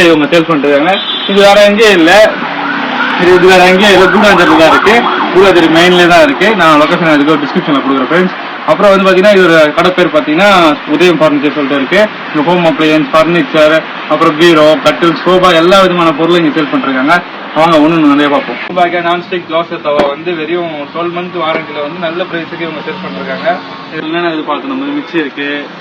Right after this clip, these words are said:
கிரைண்டர் இருக்கு, எல்லாமே இருக்கு. குக்கர் பாருங்க, பத்து லிட்டர் குக்கரு, அஹ், ஏழு லிட்டரு, ஏழு, செவன் பாயிண்ட் ஃபைவ் லிட்டர் குக்கரு, எல்லா குக்கர் இருக்குது. டைமண்ட், சோபாக்கியா, பன்னெண்டு லிட்டர் குக்கர் எல்லாமே இருக்கு.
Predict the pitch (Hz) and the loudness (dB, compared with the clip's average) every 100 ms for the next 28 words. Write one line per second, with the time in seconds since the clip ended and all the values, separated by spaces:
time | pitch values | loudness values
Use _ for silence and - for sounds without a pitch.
0 | - 131 160 175 151 131 131 147 147 147 | -16 -6 -4 -4 -6 -8 -8 -6 -6 -6
1 | 151 135 156 156 - 180 139 127 127 143 | -8 -8 -10 -12 -6 -6 -6 -10 -10 -6
2 | - - - - - - 143 - 147 143 | -6 -4 -8 -8 -16 -16 -14 -10 -4 -4
3 | 135 135 143 139 139 143 135 - - 139 | -4 -8 -8 -6 -8 -8 -12 -18 -20 -14
4 | 135 135 131 135 160 151 135 143 143 - | -12 -10 -8 -8 -6 -8 -10 -12 -12 -16
5 | - - - 151 156 156 175 170 147 143 | -20 -20 -12 -10 -10 -8 -4 -6 -6 -12
6 | 143 143 135 - - - 147 139 135 131 | -10 -10 -12 -14 -20 -20 -12 -10 -12 -14
7 | 143 139 139 165 180 175 165 147 - 175 | -12 -10 -10 -8 -6 -8 -10 -16 -10 -8
8 | 160 143 160 147 147 147 139 147 143 143 | -8 -10 -10 -8 -8 -12 -10 -10 -8 -6
9 | 139 131 139 143 - - - 156 160 147 | -8 -8 -8 -8 -12 -16 -8 -8 -6 -10
10 | 143 135 143 143 147 151 135 139 | -12 -12 -10 -8 -8 -8 -10 -10